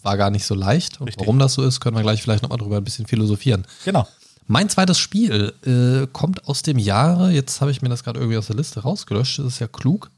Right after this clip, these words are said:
Speaker 1: äh, neunzehnhundertsiebenundneunzig. <clears throat> Hört auf den Titel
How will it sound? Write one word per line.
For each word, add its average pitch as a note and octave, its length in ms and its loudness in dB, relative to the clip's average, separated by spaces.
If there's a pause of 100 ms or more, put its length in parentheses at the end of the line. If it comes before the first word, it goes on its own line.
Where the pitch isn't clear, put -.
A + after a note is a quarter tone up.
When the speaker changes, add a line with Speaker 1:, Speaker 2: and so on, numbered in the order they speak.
Speaker 1:
äh, C3 240 2
neunzehnhundertsiebenundneunzig. B2 1600 2 (200)
<clears throat> A#2+ 100 -2 (840)
Hört E3 240 0
auf C#3+ 160 -2
den C3+ 120 2
Titel C3 340 0